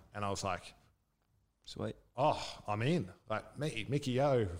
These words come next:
Speaker 1: you know, Barry Hall,
Speaker 2: Yeah.
Speaker 1: Ryan O'Keefe, yeah. Um, and, um, so, yeah, so that was,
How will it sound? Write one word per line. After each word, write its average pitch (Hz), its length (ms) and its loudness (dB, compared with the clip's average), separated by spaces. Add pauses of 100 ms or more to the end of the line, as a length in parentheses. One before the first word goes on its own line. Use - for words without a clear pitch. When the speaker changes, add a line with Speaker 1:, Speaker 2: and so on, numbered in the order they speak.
(260)
Speaker 1:
you 135 60 0
know, 123 200 6
Barry 131 400 2
Hall, 131 260 4
Speaker 2:
Yeah. 107 80 2
Speaker 1:
Ryan 135 180 4
O'Keefe, 139 440 0
yeah. 165 360 4 (540)
Um, 139 520 2 (800)
and, 131 280 2
um, 127 400 2
so, - 180 2
yeah, 127 240 4 (200)
so 120 280 0 (160)
that 135 140 2
was, 120 380 2